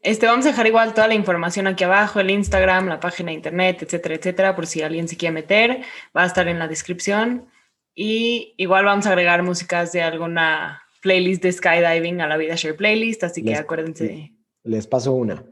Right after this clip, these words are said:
Speaker 2: Les paso
Speaker 1: Va.
Speaker 2: la que, la que siempre, casi siempre escucho, es la del playlist de un amigo, es Solajados,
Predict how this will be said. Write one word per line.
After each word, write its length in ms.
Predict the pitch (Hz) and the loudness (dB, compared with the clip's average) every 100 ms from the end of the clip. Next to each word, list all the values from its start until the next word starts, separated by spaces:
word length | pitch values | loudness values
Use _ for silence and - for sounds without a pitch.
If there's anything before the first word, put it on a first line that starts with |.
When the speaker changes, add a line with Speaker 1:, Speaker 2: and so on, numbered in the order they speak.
| _ _ | _ _
Speaker 2:
Les 180 | 101 98 | -8 -2
paso 200 | 135 131 | 2 4
Speaker 1:
Va. 220 | 135 123 | 4 4
Speaker 2:
la 140 | 117 | 2
que, 160 | 101 113 | 2 2
la 180 | 110 107 | 2 2
que 100 | 117 | 0
siempre, 640 | 110 143 139 135 135 123 | 0 0 2 4 4 4
casi 200 | 113 107 | 0 -2
siempre 260 | 110 131 127 | 0 0 0
escucho, 480 | 120 127 123 127 127 - - - | 0 -2 2 2 0 -10 -20 -12
es 120 | 113 110 | -2 2
la 100 | 120 | 4
del 180 | 110 | 4
playlist 380 | 101 113 110 104 | 2 2 2 0
de 60 | 107 | -2
un 80 | 107 | 0
amigo, 600 | 107 110 120 117 - - | 0 2 2 2 -2 -8
es 240 | 107 104 - - - _ | -6 -6 -12 -20 -20 _
Solajados, 1000 | - 113 107 95 127 131 131 - - | 0 2 2 2 4 6 4 0 -12